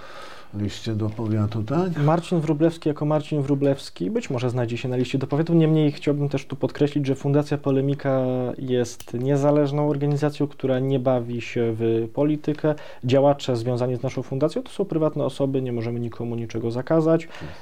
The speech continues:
Speaker 2: Niemniej jednak jako fundacja, jako organizacja nie będziemy się angażowali w wybory, ponieważ
Speaker 1: Mhm,
Speaker 2: po
Speaker 1: mhm.
Speaker 2: wyborach będziemy działali przed wyborami, w trakcie wyborów i po wyborach. Jeżeli ja będę kandydował, na pewno wezmę chwilę urlop w działaniu, żeby fundacja była od-,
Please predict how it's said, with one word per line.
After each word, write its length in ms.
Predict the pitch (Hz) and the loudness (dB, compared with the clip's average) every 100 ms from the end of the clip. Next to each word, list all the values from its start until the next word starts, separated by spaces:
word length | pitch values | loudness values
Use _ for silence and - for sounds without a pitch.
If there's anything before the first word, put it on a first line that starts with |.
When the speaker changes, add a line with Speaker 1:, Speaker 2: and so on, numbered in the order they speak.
| - | 2
Speaker 2:
Niemniej 220 | 170 170 | 6 6
jednak 200 | 170 156 | 6 4
jako 220 | 165 156 | 2 0
fundacja, 500 | 147 147 151 156 151 | -2 0 2 2 2
jako 140 | 143 143 | 0 2
organizacja 840 | 135 139 131 143 139 139 135 123 | 2 2 4 2 2 0 2 2
nie 140 | 139 | 0
będziemy 320 | 131 123 117 | 0 -2 -4
się 100 | 104 | -4
angażowali 460 | 107 107 104 104 110 | -4 -2 -2 0 0
w 60 | 107 | -2
wybory, 380 | 104 95 95 - - - | -4 -2 -6 -10 -14 0
ponieważ 300 | 143 151 131 | 4 4 4
Speaker 1:
Mhm, 120 | 143 | 4
Speaker 2:
po 60 | 185 | 4
Speaker 1:
mhm. 180 | 170 | 4
Speaker 2:
wyborach 420 | 160 156 147 135 143 | 4 6 6 4 2
będziemy 280 | 135 139 | 2 4
działali 360 | 127 123 123 123 - - - | 4 4 4 2 -4 -14 -2
przed 200 | - 170 | 2 4
wyborami, 440 | 160 151 143 139 | 4 4 4 2
w 60 | 117 | -2
trakcie 340 | - 135 - | 0 0 2
wyborów 360 | 131 131 131 123 | 0 2 0 0
i 60 | 117 | 0
po 120 | 156 | 4
wyborach. 560 | 147 143 139 131 127 - - - - | 4 4 4 4 0 -10 -18 -16 -4
Jeżeli 240 | 131 143 | -2 4
ja 80 | 156 | 6
będę 220 | 160 151 | 6 2
kandydował, 500 | 147 139 131 135 131 | 0 -2 -2 0 0
na 100 | 131 | -2
pewno 420 | 123 127 123 123 120 | 0 -2 0 -2 0
wezmę 420 | 123 123 120 117 | 0 -2 -4 -6
chwilę 260 | - 123 | -2 -2
urlop 400 | 120 151 139 135 | 0 0 2 2
w 100 | 123 | 2
działaniu, 720 | 123 131 131 131 127 123 127 123 | -2 0 0 0 -4 -6 -6 -8
żeby 580 | 127 123 127 120 120 120 | -6 -2 2 2 2 0
fundacja 440 | 117 139 147 143 127 | 0 0 0 0 -4
była 220 | 120 117 | -2 -2
od-, 260 | 135 123 | -4 -6